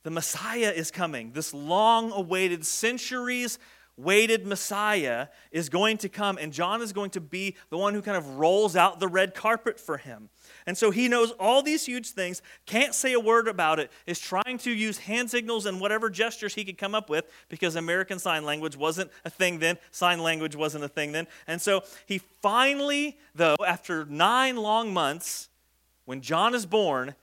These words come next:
can let it out. And so he does so by singing a song that he's probably been writing in his head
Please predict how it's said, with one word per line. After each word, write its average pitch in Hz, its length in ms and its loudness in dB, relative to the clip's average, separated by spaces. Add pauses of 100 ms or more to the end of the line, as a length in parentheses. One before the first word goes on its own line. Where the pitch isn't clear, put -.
(140)
can 156 220 0
let 160 360 6
it 190 100 6
out. 160 440 2 (800)
And 160 200 2
so 180 220 -2
he 175 120 -6
does 226 260 2
so 143 220 -2
by 165 160 -6
singing 170 420 -6
a 240 40 -2
song 147 420 -4 (300)
that 110 100 -10
he's 160 140 -14
probably 127 340 -8
been 208 240 -10
writing 180 380 -8
in 233 100 -8
his 254 160 -10
head 233 320 -4